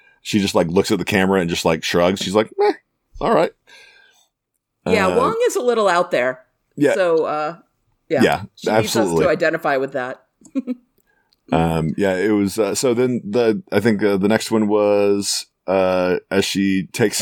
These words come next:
Speaker 1: taking selfies as, as She-Hulk, she's like, "Ugh, I'm not proud of this." But, you know, a girl's gotta do what she got, what a girl's gotta do.
Speaker 2: Yeah.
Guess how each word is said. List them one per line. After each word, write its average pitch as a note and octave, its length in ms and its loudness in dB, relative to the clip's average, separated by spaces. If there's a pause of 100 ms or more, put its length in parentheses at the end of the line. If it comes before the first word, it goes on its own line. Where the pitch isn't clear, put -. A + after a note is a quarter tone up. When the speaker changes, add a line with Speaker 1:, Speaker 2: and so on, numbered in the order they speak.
(120)
Speaker 1:
taking A2 280 2
selfies G#2 500 2
as, G2 260 2
as G2+ 160 2
She-Hulk, G#2+ 360 2
she's G2 180 -6
like, G2 140 -8
"Ugh, F2+ 160 2 (280)
I'm A2 120 -2
not - 160 0
proud F#2+ 240 2
of D#2 80 2
this." D2+ 320 -4 (260)
But, B2+ 140 2
you C#3+ 100 4
know, G#2+ 320 2
a G#2 80 4
girl's G2 220 2
gotta F#2+ 120 4
do F2 120 4
what E2 80 0
she D#2 100 -6
got, D2+ 200 -2
what F#2 120 2
a F2+ 40 0
girl's E2 160 0
gotta D2+ 180 0
do. C#2 200 -2 (800)
Speaker 2:
Yeah. B2+ 300 -4